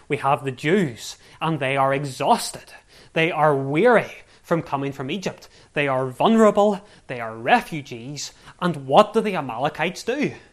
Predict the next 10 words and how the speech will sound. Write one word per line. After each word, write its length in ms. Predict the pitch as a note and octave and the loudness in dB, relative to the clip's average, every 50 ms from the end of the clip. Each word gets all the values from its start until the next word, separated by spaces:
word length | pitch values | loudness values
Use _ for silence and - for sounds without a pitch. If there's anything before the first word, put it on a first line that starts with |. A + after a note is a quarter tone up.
| _ _ _ _ - - - - _ - | _ _ _ _ -20 -20 -20 -20 _ -6
They 140 | E3+ D#3 C#3 | -4 -4 -4
attack, 760 | C3+ - - - - - G3 A#3+ B3 A#3 - - - - - - - - - _ - | -4 -8 -10 -8 2 4 6 6 6 4 0 -8 -10 -10 -10 -12 -16 -20 -20 _ -12
they 160 | B2+ A#2 A#2 | -10 -10 -10
butcher, 680 | A2+ - - E3 F#3 F#3 - - F#3+ F3 F3 E3+ E3 - - _ _ - - - - _ | -12 -10 -4 -4 -4 -4 -2 0 2 2 2 2 -2 -10 -18 _ _ -20 -20 -20 -18 _
and 220 | - F3 F3+ E3+ D3+ | -4 -2 -2 -2 -2
they 180 | D3 D3 E3+ | -2 -4 -4
destroy. 720 | F3+ G3 F#3 - - - - - - E3 G3 B3 C#4 G#3+ - - - - - - _ _ _ _ _ _ _ _ _ _ _ _ _ _ - - - | -4 -4 -6 -8 -10 -12 -14 -10 -6 -6 -6 -4 -4 -6 -6 -8 -20 -20 -20 -20 _ _ _ _ _ _ _ _ _ _ _ _ _ _ -20 -12 -8
And 120 | - D#3 | -8 -6
so 160 | - - D#3 | -2 -2 -4
God 440 | D3 - - D3+ G3 A3 G#3+ F#3+ - | -2 0 2 4 6 6 4 4 0